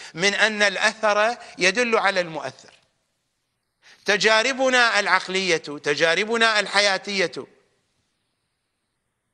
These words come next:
الفطرة الداخلية عند الإنسان، ضمير الإنسان يقول من أن الأثر يدل على المؤثر، وهذه قضية بسيطة.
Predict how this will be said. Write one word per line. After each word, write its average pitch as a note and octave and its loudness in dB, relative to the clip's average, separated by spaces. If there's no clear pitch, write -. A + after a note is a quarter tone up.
الفطرة A#3+ -2
الداخلية G#3+ 0
عند G#3+ 0
الإنسان، F3+ -4
ضمير B3+ 0
الإنسان G3+ -2
يقول C4 0
من G3 -2
أن G#3+ 2
الأثر G3 0
يدل G3 -2
على F#3 2
المؤثر، D3 -8
وهذه G3+ 0
قضية F#3 -2
بسيطة. E3 -8